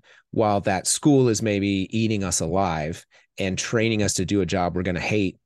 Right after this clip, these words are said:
because it's not at all, uh, it doesn't at all fit, uh, our sense of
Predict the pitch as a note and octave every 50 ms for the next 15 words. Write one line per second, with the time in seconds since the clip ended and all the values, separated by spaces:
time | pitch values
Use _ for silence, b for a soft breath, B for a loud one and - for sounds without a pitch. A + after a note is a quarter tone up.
0 | - G#2+ G2+ - - G#2+ G2+ E2+ F#2 E2+ - G#2 G2 F#2 F#2 F2+ F2 - - F#2+
1 | G2 G2+ G2+ G2+ G2 G2 F#2+ F#2+ F2 - - F#2 F#2 E2+ E2 D#2 E2+ F2 G#2 G2+
2 | G2 G2 F2+ E2+ F#2 G2 G2+ F2+ - - - - A#2 G2+ F2+ - - _ _ _
3 | - A2 F#2+ F2 - F#2+ F#2+ - - G2 F2 F#2+ E2+